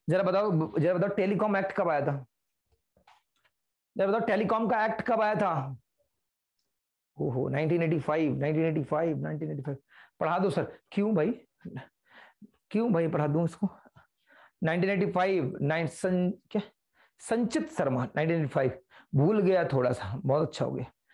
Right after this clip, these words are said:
नाइनटीन थर्ट-, नाइनटीन थर्ट-,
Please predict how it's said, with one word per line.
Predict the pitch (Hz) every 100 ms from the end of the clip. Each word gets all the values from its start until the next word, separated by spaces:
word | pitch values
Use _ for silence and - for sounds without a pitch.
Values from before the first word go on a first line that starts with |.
| - - _
नाइनटीन | 156 165 185 165 208 202
थर्ट-, | 165 160 -
नाइनटीन | 156 170 180 180 202 180 - _ _ -
थर्ट-, | 175 170